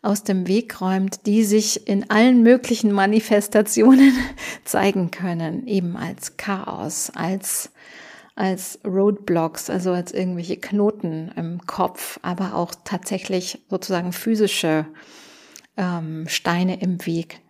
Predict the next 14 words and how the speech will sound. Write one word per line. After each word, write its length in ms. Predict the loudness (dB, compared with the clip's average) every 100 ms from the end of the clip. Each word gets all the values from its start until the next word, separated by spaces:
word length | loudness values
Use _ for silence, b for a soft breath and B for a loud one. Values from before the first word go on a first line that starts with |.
| -18 -8
die, 140 | -8 -6
die 240 | -2 0
liegen. 560 | 0 0 -2 -2 -4 -4
Also 280 | -2 0 0 -4 B B B
da 220 | -6 -2
ist 180 | -4 -4
die 60 | -6
ganz 280 | -2 -2 -4
klare 240 | -4 -4
Verbindung 540 | -4 -4 2 4 4
von 420 | 0 -4 -4 -4 -8 B B B -6
Ganesha 720 | -4 0 0 0 -2 -2 -2
oder 220 | -4 -10
Ganapati 1080 | -8 -4 0 0 -2 -4 -4 -4 -2 -2 -2